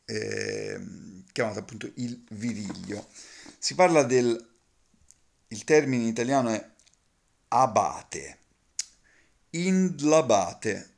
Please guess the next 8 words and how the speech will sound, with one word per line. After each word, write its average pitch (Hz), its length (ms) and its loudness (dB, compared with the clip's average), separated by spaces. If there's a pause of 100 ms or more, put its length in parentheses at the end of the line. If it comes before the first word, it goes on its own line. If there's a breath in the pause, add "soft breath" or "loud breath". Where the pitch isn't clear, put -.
(380)
per 147 140 -4
dire 139 340 -2
ottimo, 101 840 -4
eccellente, 101 1120 -4
degno 143 480 -2
di 123 100 -8
un 120 120 -2
abate. 85 680 -8